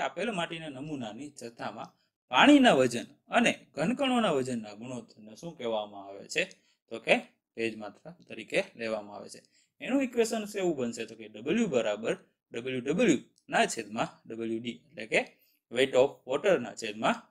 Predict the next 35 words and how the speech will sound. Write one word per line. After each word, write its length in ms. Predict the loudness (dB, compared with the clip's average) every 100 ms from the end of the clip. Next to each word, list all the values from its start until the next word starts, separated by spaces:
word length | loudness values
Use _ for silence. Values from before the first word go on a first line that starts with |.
| -14
weight 200 | -12 4 6
of 80 | 6 2 _ 2
dry 220 | 4 4 2 _ _ _ -6
soil. 240 | 0 0 -2 _ _ _ _ _ _ _ _ _ -20 -20 _ _ _
નીચે 220 | -6 4 6
આપણે 180 | 6 6
જોઈએ 140 | 4 4
કે 60 | 2
W 260 | 2 6 8
W 300 | 12 12 12 6 _ -14
is 100 | -8 -6
equal 180 | -4 -6
to 80 | -8
શું 100 | -8
થશે? 200 | -8 -8 -12
તો 60 | -6
કે 80 | -6 -6 _ -8
weight 200 | -6 0
of 80 | 0 0 -8
water 200 | -6 -6
એટલે 140 | -8 -10
કે 60 | -8 -8
માટીના 360 | -8 -12 -10 -10 -8
જથ્થામાં 340 | -10 -10 -10
રહેલું 260 | -10 -6 -8 -8 -20 -20 _ 2
પાણીનું 380 | 6 6 4 -2
વજન. 260 | -8 -10 -14 _ _ _ _ -6
એના 180 | -2 2
પછી 260 | 2 2 2
છે 80 | 2 0 _ -10
ડબલ્યુ 360 | 0 4 4 0 -6 _ 0
ડી 200 | 2 0 -6 _ _ -10
એટલે 260 | -4 -2 0
કે 60 | 0 0 _ -2
weight 220 | 2